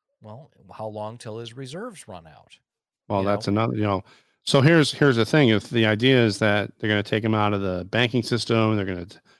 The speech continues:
Speaker 2: shut down their money flow, and, well, there's crypto and other stuff too. So who knows what's gonna happen with this?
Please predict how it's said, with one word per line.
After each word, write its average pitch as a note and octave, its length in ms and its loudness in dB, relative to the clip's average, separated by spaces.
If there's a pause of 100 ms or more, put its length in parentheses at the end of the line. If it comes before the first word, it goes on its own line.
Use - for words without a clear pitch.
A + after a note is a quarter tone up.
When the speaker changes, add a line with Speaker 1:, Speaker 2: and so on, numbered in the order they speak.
(120)
Speaker 2:
shut A#2 220 -2
down G2 240 -2
their F2 320 -8 (300)
money B2 280 4
flow, A2 580 0
and, F2+ 180 -8 (560)
well, B2+ 360 2
there's A2+ 360 -2
crypto C3+ 400 4
and A#2+ 80 6
other B2+ 180 4
stuff - 260 -2
too. A#2+ 320 2 (360)
So G2+ 460 0
who C#3+ 100 4
knows C3 360 4
what's G#2 220 -6
gonna G2 160 -4
happen A2+ 380 -6
with E2 100 -12
this? - 300 -16